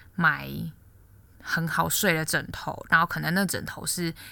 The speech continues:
一般人的可-，枕头可能顶多一千块，我不知道，但我的枕头可能是四五六千块之类的，就是那种记忆枕，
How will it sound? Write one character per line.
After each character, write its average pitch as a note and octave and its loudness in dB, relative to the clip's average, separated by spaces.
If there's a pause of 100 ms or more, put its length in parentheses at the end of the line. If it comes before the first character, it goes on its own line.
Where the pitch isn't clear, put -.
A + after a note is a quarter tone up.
(100)
一 A#3+ 2
般 A3 8
人 G3 4
的 F#3 4
可-， F3 -6
枕 D#3 -2
头 D#3+ -2
可 D#3+ 0
能 C#3+ -6 (200)
顶 B2+ -8
多 D3 -6
一 E3 -8
千 D3+ -8
块， E3+ 2 (280)
我 - -12
不 - -18
知 - -10
道， - -4 (280)
但 C4+ 2
我 G3 2
的 E3 2
枕 D3+ -4
头 D3 -8
可 F#3 -4
能 E3 0
是 F#3 0
四 A3 0
五 - -10
六 C#3+ -4
千 - -6
块 - -6 (280)
之 F3+ -2
类 F#3+ 0
的， - -8
就 E3 -4
是 F3 0
那 F#3 0
种 - -6 (100)
记 F#3 -4
忆 F3 -4
枕， - -4